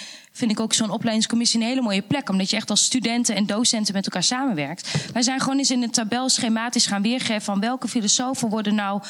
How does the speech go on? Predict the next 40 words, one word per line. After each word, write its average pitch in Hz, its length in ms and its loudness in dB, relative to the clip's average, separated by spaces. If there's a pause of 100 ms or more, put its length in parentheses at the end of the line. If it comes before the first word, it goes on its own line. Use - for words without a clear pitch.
(180)
op - 140 -2
welk 240 200 -2
moment 220 360 0
van 202 160 -2
de 190 60 2
opleiding, 190 640 0
eh, 185 60 0 (140)
behandeld. 190 640 -2 (400)
En 214 120 0
we 220 60 0
hebben 220 180 0
daar 226 180 -2
toen 262 220 2
echt 226 340 -2
een 240 120 0
hele 269 260 0
goede 247 540 0
discussie 269 580 2
en 147 100 -2
gesprek - 360 -2
met 294 80 2
elkaar 190 280 -2
over 160 160 -2
gehad. 156 460 -2 (240)
En 226 140 0
toen 254 180 2
ook 254 120 -4
met 254 100 0
elkaar 208 320 -2
nagedacht 208 600 -2
over 175 200 -6
hoe 220 80 2
zouden 220 260 0
we 180 60 -2
dat 190 140 -4
nou 180 180 -2
kunnen, 175 380 -2
kunnen 180 260 -2
veranderen. 190 560 -2 (520)
En 214 340 0